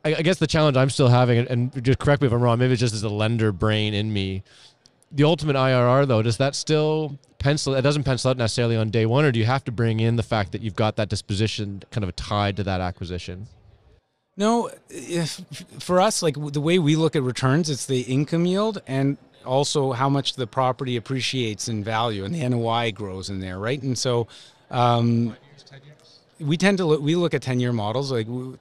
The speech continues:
Speaker 2: we, we, we, we're a perpetual holder, right? Um, it's a perpetual vehicle. It's a reit. It's not a five-year fund. And so we have the ability to look out longer. I mean, a-,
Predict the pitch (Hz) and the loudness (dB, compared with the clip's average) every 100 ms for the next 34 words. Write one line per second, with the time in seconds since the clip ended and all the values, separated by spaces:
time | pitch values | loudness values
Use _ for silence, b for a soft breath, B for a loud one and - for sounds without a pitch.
0 | - 135 120 135 127 135 120 127 135 127 | -16 -10 -10 -10 -12 -10 -12 -12 -16 -14
1 | 123 113 123 123 135 123 110 139 156 147 | -8 -8 -4 -4 -4 -8 -4 0 2 0
2 | 135 127 139 107 104 87 76 98 120 135 | -2 -2 -2 -4 -6 -8 -10 -6 -6 -6
3 | B B B - 113 113 120 117 117 113 | B B B -4 0 2 0 -4 -8 -6
4 | 120 131 139 143 151 123 117 110 143 123 | -6 -2 2 2 2 -2 -2 -4 -2 -4
5 | 107 107 107 117 131 - 120 120 - 113 | -4 -6 -4 -2 -4 -2 -2 -2 -2 -2
6 | 117 117 113 - 101 110 127 113 127 131 | -2 -2 -4 -4 -4 -2 -2 -2 0 0
7 | 131 131 123 107 120 110 110 104 101 104 | -2 -2 -4 -4 -4 -6 -6 -8 -8 -8
8 | 107 98 95 101 113 120 110 120 | -8 -8 -6 -4 -4 -4 -6 -10